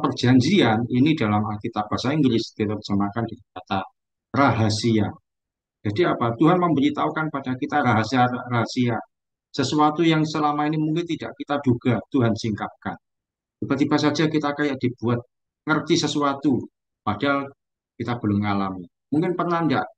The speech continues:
eh, ketika kita ngalami, kayak tiba-tiba diingatkan sesuatu, "Hati-hati,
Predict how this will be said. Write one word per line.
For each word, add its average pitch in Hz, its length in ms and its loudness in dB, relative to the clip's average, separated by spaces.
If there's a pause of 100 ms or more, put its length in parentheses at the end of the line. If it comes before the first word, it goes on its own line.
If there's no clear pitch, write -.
(520)
eh, 117 260 0 (800)
ketika 117 560 -2
kita 123 480 0 (240)
ngalami, 117 560 4 (1500)
kayak 117 160 -6
tiba-tiba 117 480 -4
diingatkan 113 480 -2
sesuatu, 107 400 -4
"Hati-hati, 110 640 4